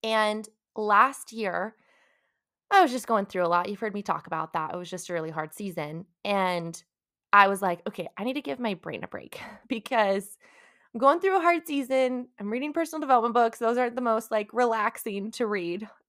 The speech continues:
all, at all times." So I started reading fiction, and it was just, it just felt good to kind of escape a little bit and be like, "Okay, I'm gonna let my brain shut off, think about something different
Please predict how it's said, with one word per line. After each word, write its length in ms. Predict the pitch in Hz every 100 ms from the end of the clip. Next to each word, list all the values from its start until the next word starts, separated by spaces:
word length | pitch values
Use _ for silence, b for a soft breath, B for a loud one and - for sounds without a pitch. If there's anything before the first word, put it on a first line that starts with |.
| -
all, 160 | 185 -
at 80 | 214
all 140 | 196
times." 440 | 226 202 156 208 - b b b
So 180 | - 254
I 120 | 240
started 400 | 240 247 240 247
reading 280 | 262 262 226
fiction, 680 | - - - - 127 160 - -
and 580 | 220 208 208 208 208 202 - _ _ _
it 200 | 269 254
was 240 | 311 277
just, 320 | - - 262 -
it 180 | 269 -
just 220 | 330 330
felt 380 | - 302 190 -
good 340 | 185 156 214
to 140 | -
kind 240 | 220 262 330
of 100 | 359
escape 540 | 349 - - 254 254
a 20 |
little 260 | 262 254 247
bit 300 | 240 233 220
and 120 | 233 214
be 180 | 220
like, 320 | 208 196 170 _ b b b
"Okay, 320 | 247 247 - -
I'm 80 | 202
gonna 160 | 214 269
let 100 | 269
my 120 | 339
brain 300 | 311 277 277
shut 240 | - 262
off, 420 | 226 214 214 220 - _ _ _ _ _ _ _ _
think 140 | 226
about 200 | 226 277
something 360 | 269 262 254 240
different 680 | 214 208 - 208 202 196